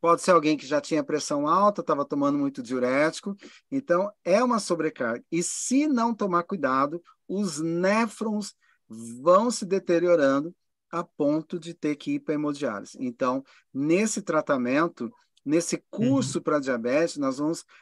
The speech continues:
Speaker 1: é, entrar também, ah, no curso você vai aprender como, ah, tratar dos seus rins,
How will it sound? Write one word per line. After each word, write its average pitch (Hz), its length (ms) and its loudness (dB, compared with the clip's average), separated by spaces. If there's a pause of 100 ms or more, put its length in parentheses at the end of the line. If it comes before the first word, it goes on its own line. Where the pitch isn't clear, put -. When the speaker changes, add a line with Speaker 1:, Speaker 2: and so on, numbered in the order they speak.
(220)
Speaker 1:
é, 156 380 -2
entrar 180 680 2
também, 180 540 -2 (400)
ah, 143 360 0
no 175 200 -2
curso 185 320 -4
você 170 240 -4
vai 165 180 2
aprender 170 480 -2 (120)
como, 269 520 -2 (960)
ah, 156 200 -2
tratar 175 640 4
dos 175 140 -10
seus 180 320 -2
rins, 113 440 -10